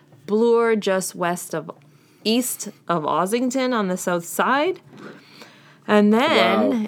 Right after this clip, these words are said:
Speaker 1: it's a long weekend, so
Speaker 2: Mm-hmm.
Speaker 1: we'll be closed next Saturday.
Speaker 2: Yeah.
Speaker 1: Um, and a lot of people are off on Monday, so the T V A, uh, movie group, uh, run by Carla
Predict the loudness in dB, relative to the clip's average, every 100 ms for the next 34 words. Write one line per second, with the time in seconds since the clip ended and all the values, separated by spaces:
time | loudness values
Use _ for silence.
0 | -2 0 2 2 4 4 4 2 0 -2
1 | -4 -2 -2 -2 -2 0 2 2 2 2
2 | 2 2 0 2 4 2 -2 -4 -4 -4
3 | -4 -2 -2 0 0 2 2 0 0 2
4 | 2 2 0 -4 -8 -8 -4 -2 0 -2
5 | -2 0 2 2 -2 -4 -4 0 0 2
6 | 2 2 2 0 0 -2 -2 0 0 -2
7 | 0 2 2 0 -2 -4 -8 -6 -4 -4
8 | -2 -2 0 0 0 0 -2 -2 -6 -10
9 | -20 -20 -10 -4 -2 -2 2 2 2 -2
10 | 0 0 -2 _ -14 -10 -8 -4 -2 -2
11 | -2 -4 -6 -6 -4 -4 -4